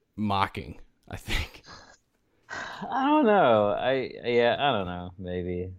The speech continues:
Speaker 2: maybe so.
Speaker 1: I can't believe in their recording they say, like, "We don't believe in the twelve steps."
Speaker 2: Yeah, yeah.
Speaker 1: You think
Speaker 2: Yeah.
Speaker 1: they've got my number, like, on like, I feel like I, I want a second, not right now, but I want a second run at that.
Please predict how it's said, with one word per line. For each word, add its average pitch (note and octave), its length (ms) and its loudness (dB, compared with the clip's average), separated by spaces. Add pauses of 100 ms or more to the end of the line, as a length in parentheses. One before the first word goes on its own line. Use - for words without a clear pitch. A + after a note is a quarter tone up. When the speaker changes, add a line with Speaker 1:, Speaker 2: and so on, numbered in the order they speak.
(120)
Speaker 2:
maybe G2 320 -8
so. - 160 -10 (120)
Speaker 1:
I F#3+ 120 2
can't A#3+ 240 2
believe G3+ 420 6
in D#3 220 6
their D3+ 120 6
recording B2 600 0
they G#2+ 160 2
say, G#2+ 320 2
like, E2 400 -4 (420)
"We A2+ 160 0
don't G#2 320 0
believe G2+ 400 -2
in F#2 80 -2
the D2+ 60 -6
twelve D2+ 280 -4
steps." - 460 -8 (640)
Speaker 2:
Yeah, A2+ 560 6 (180)
yeah. G2+ 480 2 (1120)
Speaker 1:
You A#2+ 100 -4
think E3 180 2
Speaker 2:
Yeah. E3 40 0
Speaker 1:
they've F3+ 160 2
got C#3+ 160 2
my C#3 140 2
number, G#2+ 400 0
like, F#2 240 -4
on F#2+ 180 -4 (240)
like, C#2 260 -10
I G2+ 60 -8
feel C#3 160 0
like C#3+ 180 4
I, A2 60 4
I F2 240 2
want C3+ 220 6
a A#2+ 80 4
second, - 400 -2
not B2 260 4
right G#2+ 200 0
now, F#2+ 200 -4
but F#2 100 -8
I F#2+ 60 -2
want A2+ 160 0
a G#2 40 -2
second G2+ 340 -2
run G2 260 0
at C#2+ 80 -4
that. F2+ 300 -6